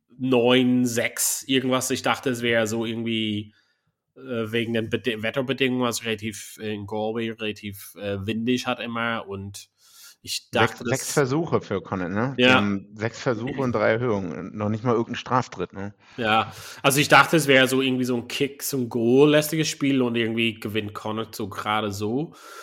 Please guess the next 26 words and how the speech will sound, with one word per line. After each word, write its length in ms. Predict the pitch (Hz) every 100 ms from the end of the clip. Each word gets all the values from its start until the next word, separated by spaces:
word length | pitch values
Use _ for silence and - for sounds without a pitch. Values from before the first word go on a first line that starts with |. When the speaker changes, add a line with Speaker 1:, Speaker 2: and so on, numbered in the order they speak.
| - - - -
Speaker 1:
Aber 540 | 113 110 107 104 107
ich 240 | 104 -
kann's 240 | - 113 110
auch 160 | 104
nicht 160 | 107 -
erklären. 440 | 104 - 98 110
Also 220 | 113 101 104
Stade 300 | - 107 107
Francais, 800 | 107 101 104 101 107 110 107 107 _ _ -
mm, 840 | 87 110 110 113 110 110 110 110 110 _
ist 180 | _ _
auch 280 | 104 117 -
ein 100 | 113
bisschen 240 | 120 -
die 60 | 113
Frage, 840 | 107 - 107 113 117 123 117 113 - _ _ _ _ _ _ _ _ 98
wie 560 | 95 104 113 110 110 _
groß 720 | - - 117 120 127 - -
das 320 | 117 110 -
für 160 | - 120
den 400 | 101 117 117 120
ist 260 | 117 - -
auf 180 | 107
der 280 | - 107 110
To-Do-Liste, 1000 | - 107 117 131 143 - - 147 147 143 - -
ähm, 540 | 127 123 127 127 -